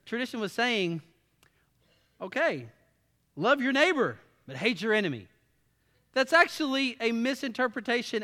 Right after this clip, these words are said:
a misquoting, a misunderstanding of God's word. That's what the religious were teaching them. Jesus, who perfectly fulfills the law, says, "But I say to you, love your enemies and pray for those who persecute." Now, I've heard people before say,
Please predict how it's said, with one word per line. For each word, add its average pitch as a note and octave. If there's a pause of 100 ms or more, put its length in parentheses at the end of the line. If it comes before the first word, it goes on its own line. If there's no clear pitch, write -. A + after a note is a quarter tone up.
a G3+ (280)
misquoting, A#3+
a G#3+
misunderstanding A3+
of F#3+
God's G3
word. G#3 (240)
That's D4+
what D4
the D4
religious C4 (140)
were G#3
teaching C4+
them. C3 (840)
Jesus, A3
who F3+
perfectly G#3+
fulfills D3+
the D3
law, C#3+
says, E3 (280)
"But F3
I B3+
say B3
to F#3
you, D3 (300)
love B3+
your C4
enemies F3
and F3+
pray C4
for A#3+
those G3
who F#3
persecute." D3+ (220)
Now, A#3+
I've A#3
heard D4+
people C4+
before A#3+
say, A3